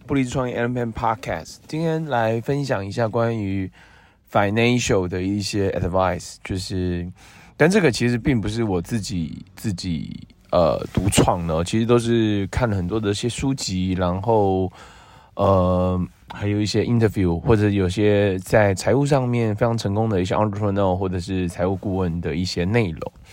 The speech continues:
OK，好，那过去的话，其实我在我的 live 文本常提到的一个人是 Mark Cuban 嘛，所以其实 Mark Cuban 他其实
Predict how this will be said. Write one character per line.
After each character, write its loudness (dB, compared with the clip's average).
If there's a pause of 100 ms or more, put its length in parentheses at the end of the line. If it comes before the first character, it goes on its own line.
(340)
OK， 2
好， 0 (320)
那 4
过 -2
去 0
的 0
话， 4
其 -2
实 0
我 -4
在 4
我 6
的 2
live 4
文 0
本 0
常 -4
提 -6
到 2
的 0
一 0
个 0
人 0
是 -6
Mark 2
Cuban 0
嘛， -8
所 -4
以 0
其 -4
实 -2
Mark 2
Cuban 2
他 0
其 -4
实 -2